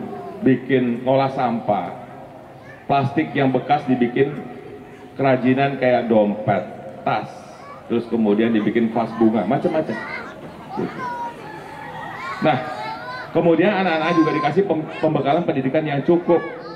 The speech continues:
Diberikan pendidikan kejar paket A, B, C, intinya apa? Supaya anak-anak punya pengetahuan dan pendidikan yang cukup.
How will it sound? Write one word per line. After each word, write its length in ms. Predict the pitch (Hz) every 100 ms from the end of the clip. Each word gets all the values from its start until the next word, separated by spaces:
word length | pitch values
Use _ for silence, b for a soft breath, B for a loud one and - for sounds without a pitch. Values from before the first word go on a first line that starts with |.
| - - - - - - -
Diberikan 320 | 120 120 135 151
pendidikan 400 | 135 117 120 143
kejar 320 | - 110 104
paket 300 | - 95 98 -
A, 240 | 117 113
B, 160 | 104 98 -
C, 240 | 123 123 113
intinya 300 | 113 139 139
apa? 160 | 104
Supaya 480 | - 156 165 160 151
anak-anak 240 | 139 156 -
punya 320 | 147 139 160 -
pengetahuan 560 | - 135 127 120 123 135
dan 160 | 131 123
pendidikan 400 | 120 113 117 131 135
yang 160 | 123 113 113
cukup. 320 | 113 -